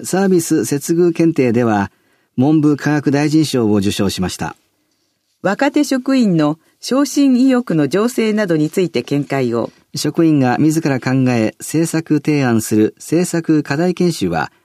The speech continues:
Speaker 1: モチベーションの向上などにつながっています。
Speaker 2: 女性の活躍推進などについて見解を。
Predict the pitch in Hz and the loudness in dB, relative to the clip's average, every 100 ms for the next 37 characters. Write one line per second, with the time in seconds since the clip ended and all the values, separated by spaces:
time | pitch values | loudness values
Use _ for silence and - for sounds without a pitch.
0 | - 113 113 143 135 120 113 110 104 - | -4 -2 0 0 0 0 0 2 0 0
1 | 147 147 143 135 123 107 - 101 95 - | 0 2 0 0 0 0 0 -2 -2 -4
2 | 90 82 - - _ _ _ _ _ _ | -6 -6 -8 -14 _ _ _ _ _ _
3 | _ _ 190 208 247 247 220 196 214 _ | _ _ -4 -2 -2 0 0 0 -4 _
4 | _ - 208 285 277 262 - 269 262 220 | _ -6 -2 0 0 -2 -2 -2 -2 -2
5 | 196 202 180 156 156 190 160 131 - 139 | -2 0 0 0 0 -2 -2 -4 -2 -4
6 | 131 135 120 113 | -4 -4 -2 -4